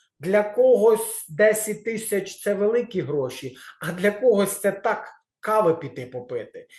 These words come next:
Відповідно, потреби в людей різні і програми в нас різні. Під кожен гаманець,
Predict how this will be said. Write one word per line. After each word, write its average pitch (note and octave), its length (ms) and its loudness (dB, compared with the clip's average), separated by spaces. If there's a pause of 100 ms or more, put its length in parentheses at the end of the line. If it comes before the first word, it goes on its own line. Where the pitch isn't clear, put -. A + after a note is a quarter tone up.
(160)
Відповідно, G#3+ 840 -4
потреби G#3+ 680 0
в E3+ 120 -4
людей F#3+ 460 -2
різні D#3+ 720 -8 (260)
і F#3 120 -4
програми F3+ 760 -4
в C#3 60 -10
нас C#3 380 -12
різні. B2+ 600 -10 (300)
Під G#3+ 180 -8
кожен F#3 480 -2
гаманець, E3+ 720 -8